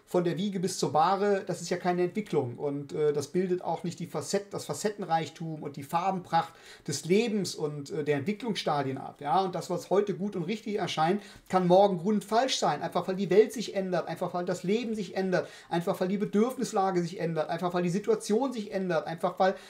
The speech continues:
die, die Interaktion der Menschen sich ändert, einfach weil Erfahrungswerte hinzugekommen sind und weil man eben nicht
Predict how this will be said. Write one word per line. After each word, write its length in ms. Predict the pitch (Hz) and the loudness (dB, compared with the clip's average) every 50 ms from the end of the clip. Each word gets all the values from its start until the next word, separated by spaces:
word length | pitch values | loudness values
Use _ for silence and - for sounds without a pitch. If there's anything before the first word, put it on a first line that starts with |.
| - - - | -20 -12 -8
die, 300 | 185 185 190 190 190 175 | -6 -4 -2 -2 -2 -2
die 180 | 156 180 180 - | -4 -4 -2 -2
Interaktion 600 | 208 - - - - - - - 214 247 269 247 | 0 0 0 0 -2 -2 0 0 2 2 2 2
der 100 | 240 220 | 2 2
Menschen 340 | 208 202 196 190 - 196 175 | 2 2 0 0 -2 -2 -2
sich 200 | 175 180 - 170 | -2 -2 -2 -4
ändert, 300 | 165 160 151 147 143 - | -2 0 0 0 0 0
einfach 280 | 170 175 - 175 - 214 | -2 -2 -4 -4 -2 -2
weil 80 | 202 | -2
Erfahrungswerte 840 | - 196 - - 202 196 208 220 226 220 - - 196 196 196 196 202 | -2 -2 -2 2 2 2 2 2 0 -2 -2 0 2 2 2 2 0
hinzugekommen 640 | 190 180 - - 190 175 170 175 - 180 165 160 160 | -2 -2 -4 -6 -6 -4 -4 -4 -2 -2 -2 -2 -2
sind 240 | 143 151 156 151 151 | -2 -4 -4 -6 -6
und 80 | 156 165 | -6 -4
weil 80 | 170 | -2
man 120 | 175 170 190 | -2 -2 0
eben 220 | 196 180 175 180 | 0 -2 0 0
nicht 240 | 220 262 - - | 0 -2 -4 -6